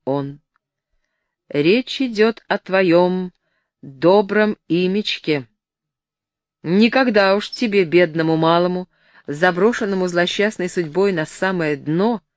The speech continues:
не представится другого такого случая.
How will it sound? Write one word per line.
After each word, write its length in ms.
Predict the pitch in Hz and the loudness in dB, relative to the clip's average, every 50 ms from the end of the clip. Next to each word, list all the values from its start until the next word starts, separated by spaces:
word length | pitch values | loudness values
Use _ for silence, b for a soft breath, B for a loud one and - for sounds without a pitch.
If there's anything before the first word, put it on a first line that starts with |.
| _ _ _ _ _ _ _ _ _ _ _ | _ _ _ _ _ _ _ _ _ _ _
не 160 | - 175 180 185 | -12 -10 -10 -8
представится 880 | - 190 208 214 - - - - 156 160 170 175 185 175 - - 185 | -6 -4 -4 -4 -4 -8 -8 -2 0 0 0 0 -2 -6 -8 -14 -12
другого 460 | 170 180 185 180 160 180 175 160 147 | -6 -4 -4 -2 0 0 0 0 -2
такого 340 | 147 165 156 - 156 143 151 | -2 -4 -4 -4 -4 -6 -6
случая. 580 | 151 - - 165 165 156 - - - 151 147 | -8 -8 -2 -2 -2 -2 -2 -8 -10 -10 -12